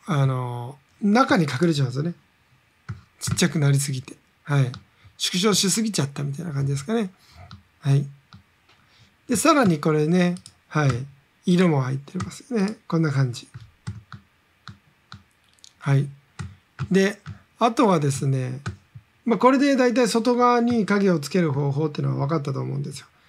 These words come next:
で、この四つの数値と、なんかすごい色になってる。はい。四つの数値と、あの、色コード、色をですね、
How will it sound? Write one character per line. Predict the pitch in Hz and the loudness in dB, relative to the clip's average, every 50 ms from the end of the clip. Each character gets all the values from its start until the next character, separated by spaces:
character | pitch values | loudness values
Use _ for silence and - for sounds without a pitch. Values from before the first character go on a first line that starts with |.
| _ _ _ _ _ | _ _ _ _ _
で、 | 208 185 180 170 - - _ _ _ _ _ | 0 0 0 0 -4 -12 _ _ _ _ _
こ | - 240 | 0 2
の | 233 240 247 240 240 - _ _ _ _ _ _ _ | 4 4 4 4 2 0 _ _ _ _ _ _ _
四 | - 196 208 214 190 190 - | 2 2 2 2 0 -4 -6
つ | - - 277 262 | -4 0 2 4
の | 226 185 | 4 4
数 | 147 139 - - 175 165 170 151 | 2 0 -2 -2 0 0 0 -2
値 | 139 - - - | -4 -6 -4 -2
と、 | - 233 214 180 143 135 139 - - - _ _ _ _ _ _ _ _ _ _ _ | 0 0 2 2 0 -2 -4 -8 -14 -20 _ _ _ _ _ _ _ _ _ _ _
な | - 165 147 | -2 0 0
ん | |
か | 143 139 | 0 0
す | - - | 0 0
ご | 151 175 175 | 0 2 2
い | 165 | 2
色 | 147 143 | 2 0
に | 131 | 0
な | 127 120 | -2 -4
っ | |
て | 113 - - | -8 -10 -12
る。 | 135 - - - _ _ _ | -12 -12 -16 -20 _ _ _
は | - 151 135 | -2 0 0
い。 | 123 120 139 - - - - _ _ _ - - | 0 -2 -4 -10 -12 -12 -14 _ _ _ -4 0
四 | 202 202 202 | 0 0 0
つ | 185 - - 285 | 0 -2 -2 0
の | 269 247 214 | 2 2 2
数 | 180 - 214 226 220 185 | 0 0 0 0 0 -2
値 | - - - | -4 -6 -4
と、 | - 269 254 226 165 135 139 - - - - _ _ - - - - _ - | 0 2 2 2 2 0 -4 -6 -12 -20 -20 _ _ -20 -20 -20 -20 _ -2
あ | 185 170 165 | 0 2 2
の、 | 156 147 147 156 | 2 2 0 0
色 | 202 202 180 196 185 | 2 4 4 4 4
コ | - 185 180 160 | 2 2 2 2
ー | |
ド、 | 143 160 - - - - - - - - - - _ _ _ _ _ _ _ | 2 2 0 -2 -8 -16 -20 -20 -20 -20 -20 -20 _ _ _ _ _ _ _
色 | 202 180 185 185 180 | 2 4 4 4 4
を | 175 | 4
で | 170 143 | 2 2
す | 135 156 | 0 0
ね、 | 170 185 180 165 | 2 2 2 0